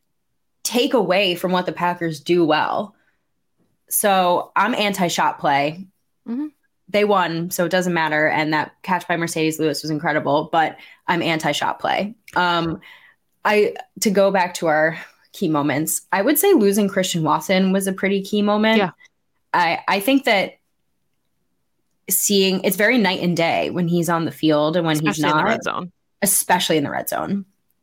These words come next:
Speaker 1: Like, he is now a factor. He pulls defenders away. He had at one point, I think, in the red zone, three defenders on him. Like, people know.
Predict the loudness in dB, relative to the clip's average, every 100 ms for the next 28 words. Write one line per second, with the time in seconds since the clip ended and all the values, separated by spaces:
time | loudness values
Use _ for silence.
0 | -12 -2 -2 -2 -8 -20 _ _ _ _
1 | _ -14 -8 0 2 4 2 0 -4 _
2 | 2 4 4 2 2 2 2 0 -4 -2
3 | -2 0 -2 -4 -4 -4 -6 -12 -6 0
4 | 2 2 0 0 2 2 -2 -2 -2 0
5 | 0 -2 -4 0 0 2 2 0 -6 -20
6 | -12 0 2 4 4 4 2 0 2 2
7 | 2 0 0 2 2 4 4 6 4 4
8 | 4 4 2 2 2 2 -2 -4 -6 -8
9 | -10 _ -16 -14 -4 -4 -4 -4 0 2
10 | 4 4 4 2 0 -4